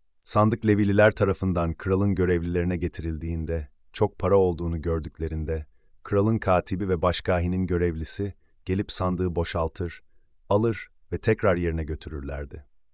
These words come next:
Bunu her gün yaparlardı ve bol miktarda para topladılar. Kral ve Yehoyada onu Yahve'nin evinin hizmetinde çalışanlara verdiler. Yahve'nin evini onarmak için duvarcılar,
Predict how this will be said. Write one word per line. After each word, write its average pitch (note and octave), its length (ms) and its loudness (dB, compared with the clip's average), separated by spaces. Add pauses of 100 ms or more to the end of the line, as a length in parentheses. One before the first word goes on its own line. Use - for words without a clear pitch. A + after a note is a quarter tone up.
(320)
Bunu G#2 180 4
her A2+ 180 6
gün G2 180 2
yaparlardı E2+ 680 0
ve E2 160 -2
bol G2 180 4
miktarda E2 540 -4
para E2+ 260 -4
topladılar. - 720 -12 (880)
Kral A2 320 6
ve G2+ 80 4
Yehoyada F2 720 2
onu F#2 400 -2
Yahve'nin F#2+ 460 2
evinin F2+ 360 -2
hizmetinde E2+ 600 -4
çalışanlara D#2+ 720 -4
verdiler. D2 560 -10 (840)
Yahve'nin A2 440 4
evini G2 280 2
onarmak F#2+ 500 2
için D#2+ 320 -6
duvarcılar, E2+ 720 0